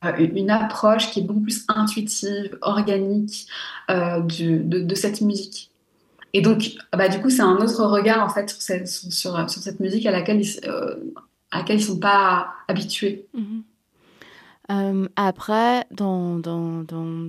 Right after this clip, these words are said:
Speaker 2: ton quotidien, tu travailles aussi, euh, beaucoup avec des personnes atteintes de, de Parkinson. Est-ce que, euh,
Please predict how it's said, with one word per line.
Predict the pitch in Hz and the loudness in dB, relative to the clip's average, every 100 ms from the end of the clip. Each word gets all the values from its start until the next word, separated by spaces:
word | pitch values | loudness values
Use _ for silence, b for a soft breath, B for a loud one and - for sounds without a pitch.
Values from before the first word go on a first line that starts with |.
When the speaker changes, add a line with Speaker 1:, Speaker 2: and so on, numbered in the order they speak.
| 160 | -10
Speaker 2:
ton | 160 160 | -10 -10
quotidien, | 165 165 175 220 | -10 -8 -4 -2
tu | 233 | -2
travailles | - 175 175 | -4 -4 -2
aussi, | 165 - 185 185 - | -4 -6 -6 -6 -8
euh, | 160 | -10
beaucoup | 151 175 - 208 | -8 -10 -2 0
avec | 185 170 156 | 0 -2 0
des | 165 170 170 | 2 4 4
personnes | 165 165 180 180 | 0 2 6 6
atteintes | 165 165 160 | 6 4 4
de, | 156 151 147 | 4 2 2
de | 151 151 | 0 0
Parkinson. | 156 147 160 151 196 220 247 B B B _ | -4 -4 -4 0 4 6 4 B B B _
Est-ce | 175 180 - | 2 2 2
que, | 202 214 233 247 - | 6 8 8 6 4
euh, | 180 170 165 165 165 | 2 4 4 4 2